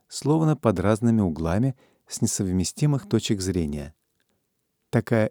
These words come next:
избыточность проекции в одной картине вызывала уникальное ощущение головокружения, нарушение дистанций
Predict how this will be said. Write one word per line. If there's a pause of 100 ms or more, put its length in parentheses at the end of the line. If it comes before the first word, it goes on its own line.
избыточность
проекции
в
одной
картине (320)
вызывала
уникальное
ощущение
головокружения, (300)
нарушение
дистанций